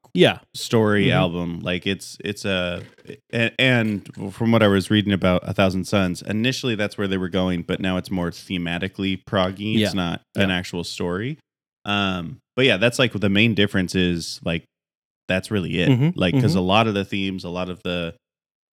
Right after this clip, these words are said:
Speaker 2: the ways of talking about, you know, nuclear problems, fallout, war, um, as a metaphor for talking about destruction in your own life
Speaker 1: Yeah. Mm-hmm.
Speaker 2: and, and what happens when you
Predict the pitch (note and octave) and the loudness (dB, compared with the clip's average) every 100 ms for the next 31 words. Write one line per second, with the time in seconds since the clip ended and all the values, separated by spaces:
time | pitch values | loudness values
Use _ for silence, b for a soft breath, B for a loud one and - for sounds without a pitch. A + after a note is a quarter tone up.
0 | _ _ - - A#2 G#2+ B2+ D3 C#3+ B2 | _ _ -18 -16 -10 -2 0 0 -2 -4
1 | G#2+ - C3+ C3+ C#3+ B2 A#2 A2 _ _ | -6 -8 -8 -6 -6 -6 -4 -6 _ _
2 | _ _ _ _ - G#2 F2+ F2 G2 A2 | _ _ _ _ -8 -6 -4 -4 -4 -4
3 | G#2+ - G#2+ G#2 G2+ G2 G2 F#2+ F#2 - | -6 -12 -8 -4 -2 -2 -2 -4 -8 -8
4 | G2 F2+ F2+ F2+ F2 - F#2 F2+ F2 E2+ | -6 -4 -6 -8 -8 -8 -6 -4 -6 -6
5 | E2+ - E2+ F2+ F2 F2 F2+ F2 _ _ | -8 -10 -10 -8 -6 -8 -8 -12 _ _
6 | _ _ - G2 G2 F2+ F2 E2 - _ | _ _ -8 -4 -2 -4 -6 -10 -14 _
7 | - G#2 G#2 G#2 G2+ G2 F#2+ - G2+ A2 | -8 -4 -2 0 0 0 -2 -4 -4 -4
8 | - G2 F#2+ - F#2+ F#2+ F#2 F2+ _ _ | -4 -4 -6 -6 -4 -2 -2 -6 _ _
9 | _ _ _ _ _ - G2 G#2 G2 F#2+ | _ _ _ _ _ -6 -4 -2 -2 -2
10 | F#2 - _ _ _ _ _ G2+ G2 G#2 | -4 -6 _ _ _ _ _ -8 -4 -6
11 | G2+ G2+ G2 F2+ F2 F2 F2 F#2+ - A2 | -6 -6 -4 -4 -6 -6 -4 -6 -2 -2
12 | G#2 F2 F#2 A2+ D3 - _ _ _ _ | -2 -4 -2 0 -2 -4 _ _ _ _
13 | _ - G2 F#2 F#2+ G2+ F#2+ G2+ F#2 F2+ | _ -8 -4 -2 -2 -2 -4 -4 -6 -6
14 | F#2 F2+ F2+ F2 F2 E2 | -6 -6 -4 -4 -6 -10